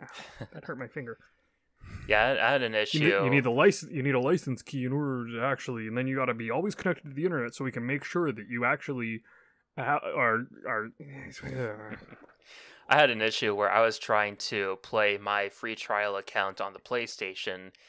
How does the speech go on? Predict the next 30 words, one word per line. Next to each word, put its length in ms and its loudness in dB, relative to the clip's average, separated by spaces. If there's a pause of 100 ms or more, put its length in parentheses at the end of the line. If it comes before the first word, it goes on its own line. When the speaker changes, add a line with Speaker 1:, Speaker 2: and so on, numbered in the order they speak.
(160)
Speaker 2:
because 560 0
I 40 -4
was 200 -12
like, 240 -6
"Then 160 -4
I 80 0
can 160 -10
play 260 -2
next 380 -8
to 80 -10
my 180 -4
wife 460 -2
and 320 -12
use 200 -10
a 40 -12
controller, 680 -2
so 160 -10
then 140 -6
I 80 -4
can 160 -6
actually 300 -6
use 280 -12
more 160 -4
than 160 -8
just 300 -8
the 80 -18
first 400 -10
five, 560 -2 (1200)
you 120 -6
know, 160 -4